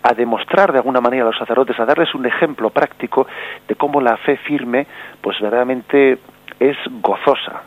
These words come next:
¿eh? Cuando, como cuando se tiene fe firme, pues uno puede llegar a tener una, una comunión gozosa, ¿no? Y una incondicionalidad,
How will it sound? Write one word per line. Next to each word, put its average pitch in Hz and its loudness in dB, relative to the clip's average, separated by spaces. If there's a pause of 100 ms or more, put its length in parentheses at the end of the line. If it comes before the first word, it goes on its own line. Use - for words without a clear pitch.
¿eh? 143 -2
Cuando, 131 2 (260)
como 139 2
cuando 123 0
se - -8
tiene 127 2 (300)
fe 143 2
firme, 127 -2 (300)
pues - -10
uno 123 2
puede 120 0
llegar 113 2 (280)
a 113 -2
tener 127 0
una, 120 -2
una 120 -2
comunión 113 -4
gozosa, 123 0
¿no? 123 -2
Y 107 -8
una 123 0 (260)
incondicionalidad, 113 0